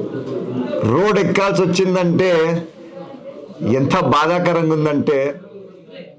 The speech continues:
దాదాపు నెల నుంచి అక్రమ రిస్-, ఇసుక గురించి చెప్తానే ఉన్నాం,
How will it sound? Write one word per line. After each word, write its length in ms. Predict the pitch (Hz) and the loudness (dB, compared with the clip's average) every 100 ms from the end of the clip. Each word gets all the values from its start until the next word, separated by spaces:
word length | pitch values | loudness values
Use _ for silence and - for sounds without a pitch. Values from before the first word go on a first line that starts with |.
| - - - - | -20 -20 -20 -10
దాదాపు 1040 | 101 104 135 165 175 196 202 202 185 - - - - 117 | -4 0 2 2 4 2 2 2 0 -4 -10 -20 -6 0
నెల 280 | 139 170 | 2 2
నుంచి 560 | 180 190 180 208 170 - - - 139 - - - - - - - - - - - - | 2 2 2 2 0 -4 -12 -20 -20 -20 -20 -20 -20 -20 -18 -16 -18 -20 -20 -8 -2
అక్రమ 360 | 143 - 214 214 | -2 0 0 2
రిస్-, 400 | 190 185 - 143 - 143 | 0 -2 -2 -4 -4 -4
ఇసుక 260 | 151 180 | 0 0
గురించి 440 | 202 196 202 170 190 | 2 2 2 2 0
చెప్తానే 500 | 165 127 202 208 214 | 0 0 0 0 2
ఉన్నాం, 400 | 196 185 156 | 2 0 -2